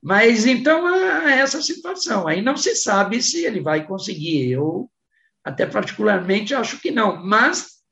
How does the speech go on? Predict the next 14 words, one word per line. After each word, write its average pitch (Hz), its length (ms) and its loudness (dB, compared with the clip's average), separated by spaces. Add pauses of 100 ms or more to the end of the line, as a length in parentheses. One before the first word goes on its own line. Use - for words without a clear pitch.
(120)
tanto 226 380 2
a 240 80 8
Igreja 202 380 2
Universal 156 760 -2
quanto 147 320 0
o 135 40 -10
governo 135 340 -2
Bolsonaro 185 760 -2 (460)
vão 143 200 -2
fazer 170 300 0
de 180 200 -8
tudo 175 320 -2
pra 135 220 -2
que, 214 420 -2